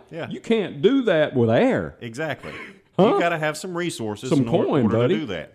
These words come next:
Speaker 1: Yeah.
Speaker 2: Yeah. Yeah.
Speaker 1: Mm-hmm.
Speaker 2: That's a really good point. So, you know, if you wanna be
Speaker 1: Mm-hmm.
Speaker 2: the, the, the best vehicle, uh, for giving,
Speaker 1: Right.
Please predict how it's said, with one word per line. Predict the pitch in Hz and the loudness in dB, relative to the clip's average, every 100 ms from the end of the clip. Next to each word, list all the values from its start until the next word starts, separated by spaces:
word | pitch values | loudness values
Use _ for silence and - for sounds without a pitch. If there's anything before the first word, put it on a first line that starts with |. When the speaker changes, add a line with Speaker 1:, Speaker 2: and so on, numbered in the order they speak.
| _ | _
Speaker 1:
Yeah. | - 117 | 0 2
Speaker 2:
Yeah. | 202 233 92 78 - _ _ _ - | 2 -2 -8 -12 -18 _ _ _ -8
Yeah. | 101 196 156 | -4 -4 -4
Speaker 1:
Mm-hmm. | 123 135 _ | -8 -12 _
Speaker 2:
That's | 101 - | -6 -6
a | |
really | 98 117 196 170 | -4 -2 0 0
good | 117 95 | 0 -2
point. | 113 95 76 - _ _ _ | -4 -6 -6 -14 _ _ _
So, | 110 113 113 107 107 117 | 0 2 2 0 -2 -2
you | |
know, | 104 101 | -2 -2
if | - | -2
you | 147 | 0
wanna | 233 170 170 143 | 0 2 2 0
be | 107 127 113 110 | 2 2 2 -2
Speaker 1:
Mm-hmm. | 107 101 _ _ _ | -6 -12 _ _ _
Speaker 2:
the, | 107 107 98 107 - | -4 -2 -2 -4 -10
the, | 92 98 98 82 80 | -8 -2 0 -2 -6
the | 90 92 | -6 -4
best | 80 120 180 - | -2 0 0 -2
vehicle, | 110 101 110 104 98 101 95 101 95 - _ | -10 -2 0 2 0 -2 -2 -4 -6 -16 _
uh, | 95 98 92 90 90 - - | -6 -6 -4 -6 -6 -10 -2
for | 104 98 | 0 0
giving, | 95 110 104 90 90 156 | 0 2 2 2 0 -2
Speaker 1:
Right. | 101 | -4